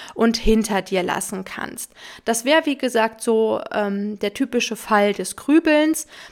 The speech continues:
dass man sich zwar über eine bestimmte Sache Gedanken macht, vielleicht auch ein wenig den Kopf zerbricht,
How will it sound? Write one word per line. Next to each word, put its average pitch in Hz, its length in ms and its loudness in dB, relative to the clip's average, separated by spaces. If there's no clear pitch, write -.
dass 226 160 0
man 269 180 4
sich 254 200 -2
zwar 247 360 6
über 214 280 0
eine 214 340 2
bestimmte 208 560 -2
Sache 196 320 -4
Gedanken 262 600 0
macht, 247 320 2
vielleicht 202 460 0
auch 202 180 -2
ein 202 240 -4
wenig 202 320 -4
den 190 180 -6
Kopf - 300 -2
zerbricht, 247 580 -2